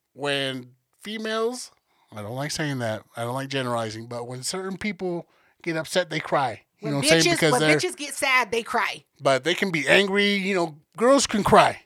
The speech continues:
Speaker 1: and they can be anywhere.
Speaker 2: Mm-hmm.
Speaker 1: But dudes, there's only certain forms that are acceptable, and punching a hole in the wall is not the same because that's between me and the fucking wall. Just because I put a hole in the wall, nobody else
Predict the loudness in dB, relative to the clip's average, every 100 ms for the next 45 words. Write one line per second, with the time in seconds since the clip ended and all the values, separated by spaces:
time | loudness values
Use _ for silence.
0 | _ -6 -2 0 0 0 -2 -2 -4 -8
1 | -14 _ _ -20 -14 -2 -2 0 2 4
2 | 4 2 -2 -2 -2 -10 -18 _ _ _
3 | _ _ _ _ -8 -4 0 0 0 -2
4 | -2 -4 -4 0 0 0 -4 -4 -4 -6
5 | -6 -6 -4 -4 0 4 4 2 0 2
6 | 4 4 2 6 6 6 0 -18 -20 -16
7 | -10 -6 0 2 2 0 0 0 -2 -4
8 | -4 -8 _ _ 0 0 0 2 2 4
9 | 4 4 2 -2 -2 -2 -2 2 2 2
10 | 0 4 4 6 4 6 4 4 4 6
11 | 6 6 4 -16 -12 4 4 4 6 8
12 | 6 4